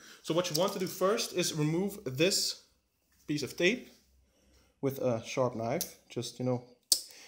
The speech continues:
get it loose and then pull the rest off with your hand. Slowly, so you don't damage the cable. And now you just,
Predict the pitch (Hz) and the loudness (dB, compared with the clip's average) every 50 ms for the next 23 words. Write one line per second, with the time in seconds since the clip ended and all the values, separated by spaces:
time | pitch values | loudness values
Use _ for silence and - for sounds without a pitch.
0 | - - - 160 151 139 139 143 156 180 208 208 - 156 151 143 135 131 127 - | -20 -2 2 4 4 4 4 2 2 2 2 0 0 0 2 2 0 0 -4 -10
1 | - _ _ _ _ _ _ - - - 160 160 156 151 143 143 147 143 - - | -16 _ _ _ _ _ _ -4 0 2 2 6 6 6 6 6 6 6 6 6
2 | - - - - - - - - - - 165 147 131 - 131 123 123 110 113 127 | 4 4 2 0 0 2 2 2 2 2 -2 -6 -4 -4 -6 -6 -6 -6 -4 -4
3 | 151 185 208 220 233 - - - - _ - - - - _ _ _ _ _ _ | -2 -2 -4 -4 -6 -8 -12 -18 -20 _ -20 -20 -20 -20 _ _ _ _ _ _
4 | _ _ - - _ _ _ _ - - - - - - - - - - _ _ | _ _ -20 -20 _ _ _ _ 4 4 4 4 2 0 0 0 -4 -18 _ _
5 | - - - - - - - _ _ _ _ _ _ - - - - 143 135 147 | 4 4 4 2 -6 -16 -20 _ _ _ _ _ _ -16 -16 -6 0 2 2 4
6 | 160 190 226 226 226 - - 147 135 131 127 123 123 123 - - _ _ _ _ | 4 2 0 -2 -6 -4 -2 0 2 4 2 2 0 -2 -8 -16 _ _ _ _
7 | _ _ _ _ _ _ _ _ _ _ _ _ _ _ _ _ _ _ _ _ | _ _ _ _ _ _ _ _ _ _ _ _ _ _ _ _ _ _ _ _
8 | _ _ _ - 143 143 131 107 - - - 135 139 131 127 - - - 98 - | _ _ _ -2 -2 0 0 -2 -4 -6 -6 -4 0 2 0 0 0 -4 -12 -10
9 | - 139 156 165 175 196 214 214 - - - _ _ _ _ _ _ _ - - | -6 -4 -2 -2 -2 -2 -4 -6 -10 -16 -20 _ _ _ _ _ _ _ -20 -20
10 | _ _ _ _ _ _ _ - - _ _ _ _ - - - - - - - | _ _ _ _ _ _ _ -20 -20 _ _ _ _ -20 -20 -20 -20 -20 -14 -4
11 | - 139 151 160 180 202 196 190 170 165 170 165 - - - - | 0 2 4 6 6 6 4 4 4 2 2 2 0 -4 -8 -12